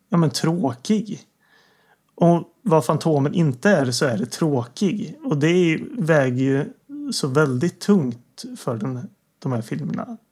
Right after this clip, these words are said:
Att den är underhållande och, alltså, när man tappar in på en känsla att det är kul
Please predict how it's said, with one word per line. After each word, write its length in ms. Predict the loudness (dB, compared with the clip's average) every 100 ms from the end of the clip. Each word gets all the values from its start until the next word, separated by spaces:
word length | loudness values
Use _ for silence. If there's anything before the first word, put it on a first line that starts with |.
| _ _
Att 100 | -4
den 140 | 0 0
är 120 | 0
underhållande 840 | 2 2 2 2 2 0 0 0
och, 340 | 2 2 2 0 -14 _ _ _ _
alltså, 320 | 2 2 2 -2 _ _ _ _
när 160 | 4 6
man 240 | 4 2
tappar 500 | 0 2 2 4 2
in 300 | 2 2 2
på 160 | 2 2
en 160 | 2
känsla 760 | 2 2 2 2 0 2 2 0 -4 _ _ _ _
att 100 | -6
det 80 | -2
är 220 | 2 2 2 -6 2
kul 460 | 4 4 2 -2